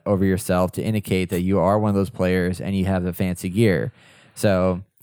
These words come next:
somebody named Potato Seduction in Reddit had a call to arms and said, quote, "We need to assemble and build gated communities for ourselves." He said, "Piss poor seventy-sixers are targeting us." But the day before, however, they were, um,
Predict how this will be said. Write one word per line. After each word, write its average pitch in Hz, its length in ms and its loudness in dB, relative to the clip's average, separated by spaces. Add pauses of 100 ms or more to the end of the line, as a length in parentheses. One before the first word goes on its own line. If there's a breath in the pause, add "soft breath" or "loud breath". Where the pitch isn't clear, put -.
somebody 123 680 2
named 101 380 -2
Potato 131 600 2
Seduction 95 920 -2
in 90 140 -6
Reddit 90 480 2
had 98 160 0
a 87 60 0
call 110 220 0
to 104 40 -2
arms 92 460 -4
and 92 120 -8
said, 92 260 -4
quote, 117 440 0 (320 loud breath)
"We 113 120 -2
need 151 220 0
to 147 100 2
assemble 151 540 2
and 113 200 -2
build 123 360 4
gated 123 340 2
communities 117 500 0
for 101 200 2
ourselves." 87 840 0 (400 loud breath)
He 113 120 2
said, 110 300 2
"Piss 160 280 0
poor 160 400 2
seventy-sixers 139 880 2
are 101 120 4
targeting 117 520 0
us." - 440 -4 (420 loud breath)
But 107 80 2
the 110 80 2
day 131 160 4
before, 123 380 2
however, 95 640 4
they 98 140 2
were, 98 280 4
um, 90 420 0